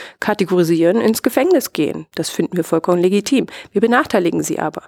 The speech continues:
Wir finden das aber begründet, ne? Das ist gesellschaftlich ausgehandelt.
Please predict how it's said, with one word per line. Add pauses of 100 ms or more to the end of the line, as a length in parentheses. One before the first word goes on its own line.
Wir
finden
das
aber
begründet,
ne?
Das
ist
gesellschaftlich
ausgehandelt.